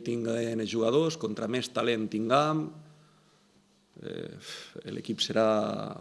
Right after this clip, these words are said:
una mica millor, una mica menys bo. És a dir, anem a tindre un bon equip, segur, anem a tindre un equip ordenat, disciplinat, compromès,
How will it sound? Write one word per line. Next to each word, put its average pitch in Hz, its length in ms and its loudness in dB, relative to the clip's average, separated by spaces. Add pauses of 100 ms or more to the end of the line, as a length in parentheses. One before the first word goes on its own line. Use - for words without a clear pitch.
(140)
una 110 160 0
mica 113 240 -2
millor, 120 400 4
una 110 100 -2
mica 110 300 2 (720)
menys 110 400 0
bo. 113 140 4 (360)
És - 160 -10
a 87 80 -6
dir, 107 220 -4 (400)
anem 110 240 -2
a 107 80 2
tindre 113 240 4
un 107 80 4
bon 117 180 6
equip, 120 300 0
segur, 139 420 0
anem 104 160 -4
a 98 100 -2
tindre 107 200 2
un 104 100 2
equip 110 300 2 (560)
ordenat, 107 580 2
disciplinat, 104 840 -2 (180)
compromès, 110 640 2